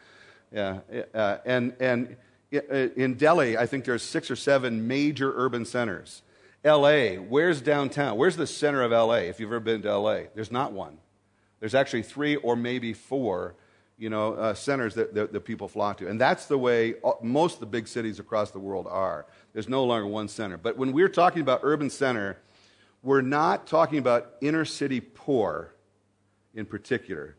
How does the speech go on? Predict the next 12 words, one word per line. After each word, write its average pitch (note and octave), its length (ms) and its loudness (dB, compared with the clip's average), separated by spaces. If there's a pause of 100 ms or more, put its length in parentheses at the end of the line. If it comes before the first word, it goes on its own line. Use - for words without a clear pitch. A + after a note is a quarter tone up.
(440)
So - 160 -6
we, C#3+ 240 0
we B2+ 160 -6
try, D#3+ 380 4
we're C3+ 160 0
trying E3+ 320 0
to D#3+ 40 2
use D3 380 -2
the C3 80 0
term A#2 340 -2
to A2+ 100 -10
describe G#2+ 760 0